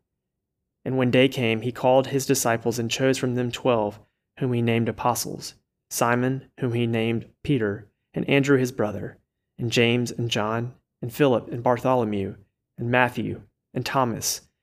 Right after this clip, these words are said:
and James the son of Alphaeus, and Simon who was called the Zealot, and Judas the son of James, and Judas Iscariot, who became a traitor. Hebrews chapter five, verses seven through ten.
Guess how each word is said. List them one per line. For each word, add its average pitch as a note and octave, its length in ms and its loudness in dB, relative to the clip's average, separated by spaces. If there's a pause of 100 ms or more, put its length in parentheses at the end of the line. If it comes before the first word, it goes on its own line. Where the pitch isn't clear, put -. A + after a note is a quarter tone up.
(220)
and C3+ 140 0
James C#3+ 320 4
the C#3+ 80 0
son C#3 240 2
of C3+ 80 2
Alphaeus, A2 640 -2 (420)
and B2+ 100 0
Simon C3+ 420 4
who A#2+ 100 -2
was A#2 100 0
called A#2 240 0
the A2 80 -2
Zealot, A#2 500 0 (440)
and B2+ 120 -2
Judas C#3 300 4
the - 100 -8
son B2 220 0
of C3 80 0
James, G2+ 520 -4 (420)
and B2+ 100 0
Judas C3 300 4
Iscariot, A#2+ 680 0 (360)
who C3+ 60 -4
became A#2+ 440 -4
a - 80 -10
traitor. G#2+ 460 -4 (2000)
Hebrews D3+ 500 4
chapter C#3+ 400 0
five, A#2+ 320 2
verses A#2 280 -2
seven A#2+ 280 -2
through A#2 160 -4
ten. A2 400 -8